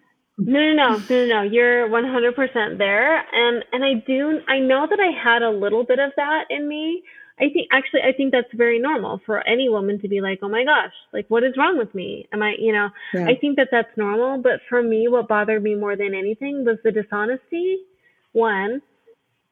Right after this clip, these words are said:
Speaker 1: it was the
Speaker 2: Yep.
Speaker 1: dishonesty. It was, don't, like, don't lie to me. There, there's
Speaker 2: Mm-hmm.
Speaker 1: a, there's a lot of things that I can handle, but dishonesty, I can't. I can't.
Speaker 2: Yeah.
Speaker 1: I just,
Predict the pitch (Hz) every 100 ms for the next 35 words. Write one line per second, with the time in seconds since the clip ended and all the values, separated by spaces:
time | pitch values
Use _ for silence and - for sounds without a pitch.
0 | _ - 220 165 214 220 220 208 190 185
1 | - - - 208 185 _ - _ - -
2 | - - 196 262 262 - 240 208 - -
3 | 294 220 220 202 180 - 196 _ _ _
4 | _ _ _ _ - 247 - 226 285 311
5 | 262 196 254 285 233 214 220 254 247 226
6 | 240 247 220 - 202 208 208 208 208 220
7 | _ _ _ _ - 226 202 202 214 226
8 | 202 208 208 214 208 233 - 285 294 311
9 | 311 _ _ _ _ - 208 - 208 -
10 | - _ _ _ _ 190 190 196 - -
11 | 294 - 208 262